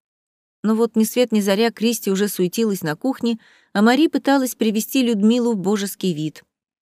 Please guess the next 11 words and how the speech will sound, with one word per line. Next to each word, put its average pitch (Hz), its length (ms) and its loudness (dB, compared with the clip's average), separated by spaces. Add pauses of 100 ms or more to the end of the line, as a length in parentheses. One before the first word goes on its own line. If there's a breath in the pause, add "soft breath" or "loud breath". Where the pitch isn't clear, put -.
(140)
По 185 80 -2
такому 202 400 2
знаменательному 175 880 2
поводу 180 500 2 (300 soft breath)
маман 196 400 2
даже 240 240 2
расщедрилась 240 880 2
выделить 214 540 0
дочери 214 340 0
немного 214 460 2
белил 247 520 0